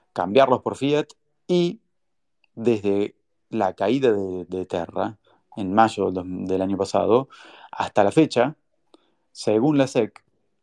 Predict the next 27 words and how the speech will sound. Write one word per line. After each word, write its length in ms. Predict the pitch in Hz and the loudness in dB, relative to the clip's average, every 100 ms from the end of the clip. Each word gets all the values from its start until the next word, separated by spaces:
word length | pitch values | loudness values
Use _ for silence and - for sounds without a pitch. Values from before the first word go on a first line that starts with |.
| - | -6
una 280 | 131 127 110 | 0 0 0
persona 480 | 98 - 95 98 - | -4 -4 -4 -4 -6
que 260 | 95 90 _ _ _ _ - | -6 -6 _ _ _ _ -14
ellos 300 | - 101 90 | -8 -6 -4
apuntan 420 | 98 - 107 95 92 | -6 -2 -2 0 0
a 40 | |
que 80 | 98 | 2
es 60 | |
Do 100 | 135 | 2
Kwon, 300 | 147 127 143 _ - - | 4 4 2 _ -20 -16
retiró 600 | - 107 117 120 156 - | -2 -2 2 4 4 2
más 260 | 120 120 123 | 2 2 4
de 200 | 120 123 | 0 0
cien 360 | - - 135 143 | -6 -2 0 2
millones 400 | 123 127 123 110 | 0 2 0 0
de 60 | 107 | 0
dólares 440 | 120 127 127 - | 2 2 0 -6
en 200 | - 98 | -12 -12
fiat 380 | 92 117 104 107 _ _ _ _ _ _ _ | -4 2 4 2 _ _ _ _ _ _ _
y 180 | - 104 | -4 0
hoy 140 | 101 107 | 0 0
Do 120 | 104 | 0
Kwon 180 | 113 131 | 0 0
está 220 | - 101 | -2 -4
desaparecido". 680 | 95 87 87 90 90 78 _ _ _ _ _ _ | -6 -10 -10 -10 -12 -12 _ _ _ _ _ _
Así 200 | 110 107 | -10 0
que 240 | 117 113 | 2 2